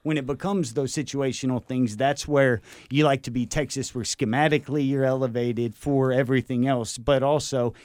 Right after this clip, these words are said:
in situational aspects you can use your elite tools, elite talent, elite skills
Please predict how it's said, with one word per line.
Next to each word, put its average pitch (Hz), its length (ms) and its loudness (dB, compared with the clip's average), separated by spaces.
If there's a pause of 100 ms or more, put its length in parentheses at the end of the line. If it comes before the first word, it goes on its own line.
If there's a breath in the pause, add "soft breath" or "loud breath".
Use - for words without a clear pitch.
(120 soft breath)
in 139 180 4
situational 131 960 -2
aspects 120 540 -6
you 135 100 -2
can 117 340 0
use 123 400 0
your 131 180 -4
elite 117 440 -6
tools, 123 440 -6
elite 123 360 -4
talent, 127 440 -4
elite 123 280 -8
skills 160 540 0